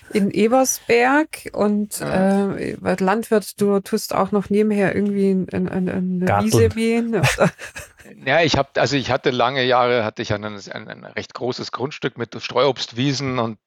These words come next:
Speaker 2: äh, ähm, das, und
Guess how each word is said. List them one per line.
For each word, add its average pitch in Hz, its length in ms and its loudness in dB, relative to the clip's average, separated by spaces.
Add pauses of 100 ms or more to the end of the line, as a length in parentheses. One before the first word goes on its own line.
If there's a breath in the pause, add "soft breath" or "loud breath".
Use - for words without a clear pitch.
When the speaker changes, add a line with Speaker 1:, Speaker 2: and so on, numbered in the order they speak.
Speaker 2:
äh, 113 500 -2 (760 loud breath)
ähm, 110 260 -4
das, - 680 -12 (440)
und 117 220 -10